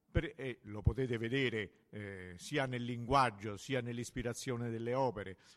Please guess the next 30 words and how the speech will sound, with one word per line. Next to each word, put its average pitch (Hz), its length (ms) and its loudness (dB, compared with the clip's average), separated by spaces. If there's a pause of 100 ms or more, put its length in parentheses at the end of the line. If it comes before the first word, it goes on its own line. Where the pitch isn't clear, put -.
sia, 135 420 0 (260)
eh, 107 360 -6
di 107 540 -8
altri 117 320 -4
scrittori, 113 720 0
sia 120 540 0
nell'influenza 120 800 -4
che 120 80 0
lo 120 100 0
hanno 117 180 -4
avuto 117 460 0
in 110 180 -6
vari 120 240 -2
aspetti 120 600 -6
del, 110 360 -4 (220)
dei 123 120 -8
mass 110 200 -6
media, 107 500 0 (420)
dai 120 240 -4
fumetti 131 520 -2
ai 120 80 0
videogiochi. 117 840 2 (440)
Eh, - 180 -14 (600)
lasciamo 101 400 -4
perdere 107 380 0
i 104 40 -4
film, 113 380 -2
eh, 101 300 -6
ispirati 104 400 -12
a 98 60 -12